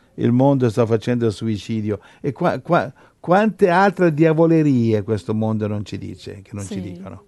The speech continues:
Speaker 2: Sì, sì.
Speaker 1: Quanti cancri, quante malattie vengono dai cibi, eh, processati in un modo, ehm, criminale? Un secolo per decidersi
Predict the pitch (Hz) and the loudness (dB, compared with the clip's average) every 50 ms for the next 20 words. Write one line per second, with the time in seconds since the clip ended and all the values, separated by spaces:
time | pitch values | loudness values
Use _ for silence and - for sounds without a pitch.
0 | _ _ _ - - - 220 214 220 233 233 226 226 - - - 175 185 - - | _ _ _ -20 -12 -10 -8 -8 -8 -10 -10 -12 -14 -16 -18 -18 -18 -14 -2 2
1 | 143 165 175 139 170 147 - - 151 156 160 151 135 120 104 - 107 101 101 95 | 2 2 4 2 0 -2 0 0 0 2 2 2 0 0 -2 -4 -6 -6 -6 -8
2 | - - 135 143 143 160 143 156 156 156 151 - - - 160 156 147 139 127 117 | -6 -4 -4 -4 -2 -2 0 2 2 2 0 -2 -4 -4 0 2 4 4 2 2
3 | 110 120 123 123 120 120 117 113 117 117 101 - - 127 123 120 110 113 113 107 | 2 0 0 0 0 0 0 0 -2 -4 -4 -6 -6 -4 -4 -2 -2 -2 -4 -4
4 | 107 107 - _ _ _ _ _ _ _ - 107 107 - 123 127 117 - - 120 | -4 -6 -10 _ _ _ _ _ _ _ -8 -8 -8 -2 -2 -2 -2 0 -2 -4
5 | 107 - - - 127 120 123 127 127 117 - 120 110 110 107 110 117 117 113 113 | -4 -4 -6 -4 -2 0 0 0 0 -2 -4 -4 -4 -2 -2 0 0 0 0 0
6 | 117 113 110 104 - _ - _ _ _ _ - 147 110 110 107 107 107 104 101 | 0 0 0 -2 -4 _ -20 _ _ _ _ -8 -6 -4 -2 -2 -2 -4 -4 -6
7 | 101 101 104 110 - - 117 120 113 113 117 110 110 104 117 113 107 101 98 95 | -6 -8 -10 -12 -10 -4 -2 0 0 2 0 0 -2 -4 -4 -6 -8 -10 -12 -14
8 | 95 - _ _ _ _ _ _ _ _ 202 196 190 190 - _ _ _ _ _ | -18 -20 _ _ _ _ _ _ _ _ -20 -20 -20 _ -20 _ _ _ _ _
9 | _ _ _ _ _ _ _ _ _ - 147 147 151 120 - - - 214 240 269 | _ _ _ _ _ _ _ _ _ 0 2 2 2 0 -2 2 4 6 6 6
10 | 269 - - - 233 233 240 233 240 240 240 240 233 - _ _ _ _ _ _ | 4 2 2 2 4 4 6 4 6 4 4 2 0 -6 _ _ _ _ _ _
11 | _ _ _ _ _ 170 180 175 156 139 170 165 127 - - 208 220 226 208 208 | _ _ _ _ _ 2 2 2 4 2 2 0 0 -2 -4 -2 0 2 4 4
12 | 214 202 180 - - 208 208 208 208 208 208 196 | 4 2 0 -6 -2 0 2 4 4 4 2 0